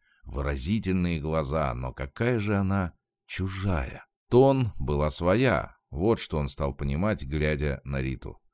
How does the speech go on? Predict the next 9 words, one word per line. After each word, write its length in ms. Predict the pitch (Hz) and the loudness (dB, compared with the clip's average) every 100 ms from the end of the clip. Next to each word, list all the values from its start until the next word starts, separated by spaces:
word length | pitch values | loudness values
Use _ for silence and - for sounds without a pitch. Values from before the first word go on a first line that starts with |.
| _ _ - | _ _ -4
Своя 640 | - 82 82 82 113 123 | 0 2 2 2 2 2
до 140 | 87 | 2
мозга 380 | 82 104 95 85 | 2 0 0 -4
костей. 640 | 76 73 - 76 64 - _ _ _ _ | -2 -4 -4 -4 -4 -8 _ _ _ _
Не 120 | 95 120 | -2 2
красавица, 720 | 160 151 143 80 62 - - - | 2 4 4 4 0 -8 -8 -2
просто 300 | 147 - 131 | 0 0 0
симпатичная 760 | 123 117 110 113 - 117 107 | 0 0 0 -2 -4 -2 0
девочка. 600 | 98 104 67 - - | 2 2 0 -4 -12